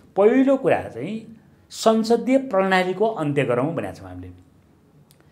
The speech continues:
संसदीय प्रणालीको अन्त्य गरौँ एउटा। दोस्रोमा हामीले के भनेका छौँ, राजनैतिक स्थिरता, अ, कायम गरौँ। तेस्रोमा हामीले के भनेका छौँ, सामाजिक रूपान्तरण हुनु पर्यो। चौथोमा हामीले के भनेका छौँ, शान्ति हुनु पर्यो।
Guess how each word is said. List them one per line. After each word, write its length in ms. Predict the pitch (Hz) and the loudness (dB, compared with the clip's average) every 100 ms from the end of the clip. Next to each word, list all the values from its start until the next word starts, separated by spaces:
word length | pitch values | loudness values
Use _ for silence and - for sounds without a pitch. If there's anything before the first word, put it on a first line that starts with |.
| _ - | _ -4
संसदीय 400 | 196 180 208 220 | -2 0 2 2
प्रणालीको 520 | 170 185 175 165 160 | 0 2 2 4 4
अन्त्य 220 | 120 101 | 2 -2
गरौँ 220 | 95 92 92 - _ _ _ - | -8 -10 -14 -20 _ _ _ 2
एउटा। 280 | 135 117 90 - - _ _ - | 2 2 -4 -10 -20 _ _ -6
दोस्रोमा 400 | 135 190 233 240 | 0 2 4 4
हामीले 200 | 214 214 | 4 4
के 120 | 220 | 2
भनेका 160 | 208 208 | 2 0
छौँ, 180 | 208 226 | 0 2
राजनैतिक 440 | 175 180 202 240 214 | 4 4 2 -6 -8
स्थिरता, 520 | - - 214 214 160 | -10 -2 0 2 2
अ, 1160 | 98 - - _ _ _ _ _ _ 127 131 | 0 -6 -20 _ _ _ _ _ _ -8 -6
कायम 380 | 127 185 185 170 | -2 4 4 4
गरौँ। 480 | 131 101 98 - - _ _ _ _ _ - | 2 0 -6 -16 -20 _ _ _ _ _ -2
तेस्रोमा 400 | 190 185 226 226 | 0 2 2 2
हामीले 220 | 208 220 | 2 2
के 120 | 226 | 2
भनेका 220 | 208 208 | 2 0
छौँ, 460 | 208 240 240 - - | -2 -4 -10 -14 -20
सामाजिक 580 | - - 190 208 214 247 | -4 0 2 2 0 -4
रूपान्तरण 520 | 185 185 196 202 208 | -2 2 2 0 -2
हुनु 220 | 196 139 120 | 0 -2 -2
पर्यो। 240 | 104 95 - - _ _ _ | -4 -8 -14 -20 _ _ _
चौथोमा 400 | - 190 190 220 | 2 4 4 2
हामीले 240 | 214 214 220 | 2 0 0
के 120 | 214 | 0
भनेका 200 | 202 208 | -2 -4
छौँ, 200 | 226 233 | -4 -10
शान्ति 440 | - 202 202 208 | 0 0 2 0
हुनु 200 | 214 190 | -2 -2
पर्यो। 200 | 175 113 | -2 -2